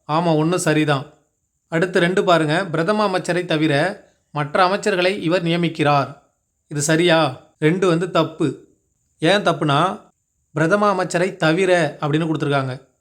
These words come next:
அமைச்சர்களை நியமிப்பார் அப்படிங்கிறது உண்மைதான். ஆனா, பிரதம அமைச்சர் உட்பட அமைச்சர்களை நியமிப்பாருங்கிறது தான் உண்மை.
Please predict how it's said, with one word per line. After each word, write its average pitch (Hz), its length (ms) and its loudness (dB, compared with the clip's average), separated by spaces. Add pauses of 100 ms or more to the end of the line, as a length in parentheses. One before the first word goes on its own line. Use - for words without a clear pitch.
(580)
அமைச்சர்களை 196 560 0
நியமிப்பார் 180 600 0
அப்படிங்கிறது 156 460 -2
உண்மைதான். 160 580 0 (340)
ஆனா, 160 560 -2 (140)
பிரதம 165 380 0
அமைச்சர் 190 300 -2
உட்பட 185 420 0
அமைச்சர்களை 180 400 -2
நியமிப்பாருங்கிறது 156 720 -2
தான் 165 180 0
உண்மை. 143 320 -2